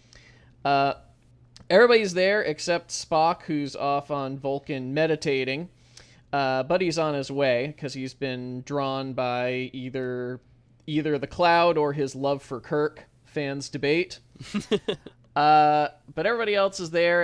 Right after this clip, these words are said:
Speaker 1: and also a guy called Decker, who is supposed to be in command of the Enterprise. So there's some tension between him and Kirk. Uh, and then they, we also meet the ship's new navigator,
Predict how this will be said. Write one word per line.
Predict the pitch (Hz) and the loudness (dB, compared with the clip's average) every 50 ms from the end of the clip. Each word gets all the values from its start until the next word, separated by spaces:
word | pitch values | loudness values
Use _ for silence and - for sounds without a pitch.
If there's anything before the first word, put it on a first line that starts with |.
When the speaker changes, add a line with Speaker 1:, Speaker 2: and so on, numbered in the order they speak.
| 156 | 2
Speaker 1:
and | - 151 | 0 -2
also | 151 151 156 160 - - 170 160 156 156 151 151 151 - | -2 -2 -2 -4 -4 -4 -2 -2 0 0 0 -2 -2 -2
a | - 147 143 139 | -2 -2 -2 -4
guy | 131 - 143 143 147 147 | -4 -2 -2 0 0 -2
called | 143 - 151 135 135 131 123 123 | -2 -4 -4 -4 -4 -4 -6 -4
Decker, | - 143 143 143 - 170 170 160 | -4 -2 -2 -2 -4 -4 -4 -4
who | 151 147 135 | -4 -4 -4
is | 127 123 | -4 -6
supposed | - - 123 - - 131 147 147 - | -8 -12 -12 -10 -8 -8 -8 -6 -6
to | - 175 | -6 -6
be | 160 190 196 190 | -6 -6 -6 -8
in | - - 196 202 | -8 -8 -8 -8
command | 180 208 190 185 190 196 202 196 | -6 -6 -6 -4 -6 -6 -6 -6
of | 190 | -8
the | 180 185 190 | -6 -6 -6
Enterprise. | 190 196 202 - - 196 190 196 196 208 220 214 202 - - | -4 -6 -6 -6 -4 -4 -2 -2 -4 -4 -8 -10 -14 -14 -14
So | - - 147 143 143 | -10 -8 -6 -6 -6
there's | 139 143 139 139 - | -6 -6 -6 -8 -8
some | - 139 131 | -10 -12 -12
tension | 131 - 147 143 139 - 151 143 135 | -8 -8 -8 -8 -8 -10 -12 -12 -10
between | 131 123 - 147 139 135 135 135 135 131 | -12 -12 -12 -12 -12 -10 -10 -10 -10 -12
him | - - - 143 135 135 135 127 - | -12 -12 -10 -10 -8 -8 -10 -12 -12
and | 120 117 120 | -14 -14 -14
Kirk. | - - 175 170 170 165 - - - _ _ _ _ - _ _ _ _ | -8 -2 0 0 0 0 -2 -8 -16 _ _ _ _ -20 _ _ _ _
Uh, | 139 135 139 139 139 139 135 135 - - | -4 -2 -2 0 0 0 0 -2 -4 -6
and | - 139 139 139 | -8 -8 -8 -6
then | 147 151 147 147 143 143 143 139 131 143 | -4 -4 -4 -4 -6 -6 -8 -10 -8 -4
they, | 147 147 147 143 | -4 -2 -2 -2
we | 139 147 165 | -2 0 0
also | 170 175 165 - 160 151 | 0 0 0 -2 -2 -2
meet | 156 165 165 160 - - | -2 -4 -6 -8 -8 -6
the | - 147 | -8 -8
ship's | - - - 160 143 - - | -6 -6 -8 -8 -8 -8 -6
new | 160 156 147 | -6 -4 -2
navigator, | 147 151 165 180 190 175 160 135 143 135 127 123 127 131 156 175 - | -2 0 0 0 0 0 -2 -2 -2 -2 -2 -2 -4 -4 -6 -8 -12